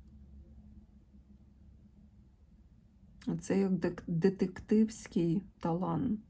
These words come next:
ніби Шерлок Холмс. Так.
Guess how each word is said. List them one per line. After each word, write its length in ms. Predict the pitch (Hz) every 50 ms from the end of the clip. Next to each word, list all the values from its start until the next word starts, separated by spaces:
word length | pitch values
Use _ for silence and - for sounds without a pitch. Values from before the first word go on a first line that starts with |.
| - - - - - - - - - - - _ _ - - - - - _ _ - - - _ - - - - _ - - - - - -
ніби 320 | 190 180 185 190 202 196 -
Шерлок 480 | - - - - - - - - -
Холмс. 600 | - - 208 208 208 208 208 196 - - - - - - - - _ - _ _ _ _ _ _ _ _ _ _ _ _ _ - _ _ _ _ _ - - - - - - - - - _ - _ - - - _ _ _ _ _ - _ - - - - - - - - - - - - - - _ _ _ - _ _ _ _ _ - _ _ _ - - - - _ _ - - _ _ - - _ _ _ _ -
Так. 440 | - 202 196 190 185 185 175 185